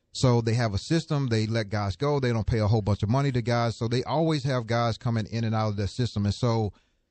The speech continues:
systematically, they have what they wanna do. They put guys into that system that work for them. They don't, they don't spend a lot of money in free agency because they feel like they can go get guys that can fit into their system.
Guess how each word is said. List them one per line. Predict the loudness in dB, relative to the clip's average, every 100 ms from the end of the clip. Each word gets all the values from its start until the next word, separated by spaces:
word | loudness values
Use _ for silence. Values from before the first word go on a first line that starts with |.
| _ -6
systematically, | -2 2 4 4 2 0 -2
they | 0 0 2
have | 0 0 0 0
what | -2
they | 0
wanna | 0 2 0
do. | 2 2 2 0
They | -2 -2
put | 0 -2 0
guys | 0 0 -2
into | 0 0
that | 2 0
system | 0 -2 0 0
that | 0 0
work | 2 0 0
for | -2
them. | 0 0
They | 0
don't, | 2 2 0 -4
they | -6 -4
don't | -2 -4
spend | -4 -4 0
a |
lot | 0 0
of |
money | 0 2
in | 0
free | 0 0
agency | 0 0 -2 -4
because | -2 -2
they | -2 -2
feel | 0 0
like | 0
they | -2 0
can |
go | 2 2
get | 2 0
guys | 0 0 0
that | -2 -2
can | -2
fit | -2 -2
into | 0
their | 0 0
system. | -2 -2 -4